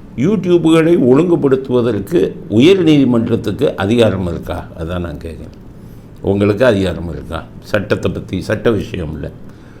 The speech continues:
சட்டத்தை உருவாக்குவோர்கள் யாரு? அரசாங்கம், மக்களால் தேர்ந்தெடுக்கப்பட்ட பிரதிநிதிகள். நீதிமன்றம் சட்ட விஷயமா கருத்துக்களை சொல்லலாம், நீங்கள் சட்டத்தை உருவாக்க முடியாது.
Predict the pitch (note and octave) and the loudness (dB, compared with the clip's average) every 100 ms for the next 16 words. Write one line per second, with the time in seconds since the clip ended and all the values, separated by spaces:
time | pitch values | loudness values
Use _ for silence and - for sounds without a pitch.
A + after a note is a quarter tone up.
0 | - - C#3 D3 F3+ F3 E3 D#3 E3+ E3 | -14 -4 -2 2 4 6 6 8 6 4
1 | - D#3 D3 C3 C3+ B2+ B2 B2+ G#2+ F2 | 6 6 8 6 2 4 4 4 2 -4
2 | - - - - - - G#2+ C3 - G2+ | -10 -20 -20 -20 -12 -4 -2 -2 -4 -6
3 | F2 E2+ - - - - - G2+ - C#3 | -6 -10 -14 -18 -20 -12 -4 -4 0 2
4 | A#2 G2+ A#2+ C3+ A2 G#2+ E2+ G2 - F#2 | 2 2 -2 0 -2 -2 -4 -6 -4 -6
5 | G2 A#2 A#2+ F#2 D#2 D2+ - - - - | -2 -2 -2 -4 -6 -10 -12 -18 -20 -18
6 | - F#2+ C#3+ D#3 C3 B2+ A#2 B2 A#2 A2 | -2 4 6 6 4 2 0 0 0 -4
7 | A2 D#3 C3 A#2+ B2 A#2 A#2 A#2+ A#2 B2 | 0 2 2 0 2 2 2 0 0 0
8 | D3+ C3 B2+ B2+ - A#2+ A2 G2+ D#2+ - | 0 0 0 0 0 0 0 0 -4 -10
9 | - - - F#2 B2 B2 B2 A#2 G#2 C3+ | -18 -20 -4 2 4 4 0 -2 -2 0
10 | C3+ C3 A2+ C#3+ C3 A#2+ A2 G#2 G#2+ F2 | 2 4 4 4 4 2 0 0 0 -2